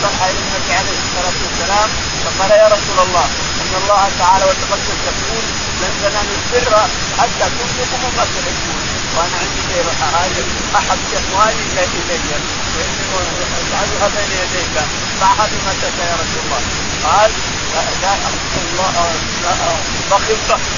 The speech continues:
لا، ذاك مال رابح"، أو قال: "رابح، رايح إلى الله"، أو "رابح، خيرها وربحها"، إلى آخره. الشاهد أن الرسول قال عليه الصلاة والسلام قال له:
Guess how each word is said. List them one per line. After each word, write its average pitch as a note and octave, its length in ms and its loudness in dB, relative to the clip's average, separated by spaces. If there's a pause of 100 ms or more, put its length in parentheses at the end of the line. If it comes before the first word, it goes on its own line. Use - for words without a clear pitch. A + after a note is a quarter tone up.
(340)
لا، F3 100 4 (340)
ذاك F#3 260 2 (160)
مال G#3 220 4 (200)
رابح"، F#3+ 380 4 (340)
أو G#3+ 80 8 (100)
قال: G3 140 6 (100)
"رابح، D#3 220 0 (340)
رايح G3 160 4 (260)
إلى G3 180 4
الله"، G#3 260 6 (380)
أو A#3 60 8 (200)
"رابح، A3 360 4 (1000)
خيرها G3+ 480 0
وربحها"، - 500 -2 (420)
إلى F3+ 120 0
آخره. E3+ 460 0 (500)
الشاهد G#3 440 2
أن G3 160 -2
الرسول F3+ 320 -2 (100)
قال F3+ 100 -2 (140)
عليه F3 200 -2
الصلاة E3 340 -2
والسلام D#3+ 340 -2 (100)
قال E3+ 120 2 (140)
له: G3 120 2